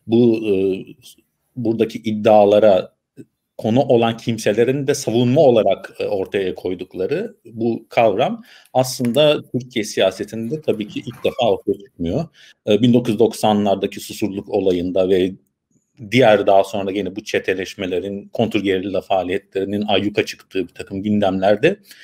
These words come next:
e, hep savunma olarak gündeme geldi bu devlet aklı meselesi. Bir tür böyle mistik, gizemli bir, e, kavram. Bir takım insanların devleti aklını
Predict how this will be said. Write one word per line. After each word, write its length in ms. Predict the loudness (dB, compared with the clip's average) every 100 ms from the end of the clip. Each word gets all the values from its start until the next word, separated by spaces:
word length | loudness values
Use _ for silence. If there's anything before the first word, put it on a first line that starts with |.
| -20 _ _ 2
e, 60 |
hep 420 | 4 4 2 -4 -10 -8
savunma 720 | 0 2 4 4 6 6 6
olarak 580 | 4 4 2 0 -8 _ _ _ _ _ -2
gündeme 400 | 2 4 2 2
geldi 460 | 2 2 0 -10 -12
bu 200 | -12 -14 _ _ _ _
devlet 340 | -4 -2 -2 -6
aklı 300 | -12 -6 -4
meselesi. 640 | -4 -4 -6 -6 -8 -16 _ -20 -20 -18 -2
Bir 220 | -2 0
tür 140 | 0
böyle 140 | 2 2
mistik, 560 | 2 0 -6 -14 -10
gizemli 480 | -2 4 4 6 4
bir, 280 | 2 -4 -6
e, 300 | -4 -4 -4
kavram. 460 | 0 0 0 -4 -6
Bir 80 | -8
takım 260 | -6 -4
insanların 580 | -4 -2 -2 -2 -2 -2
devleti 440 | -2 -2 -4 -6 -4
aklını 560 | -4 -6 -6 -4 -4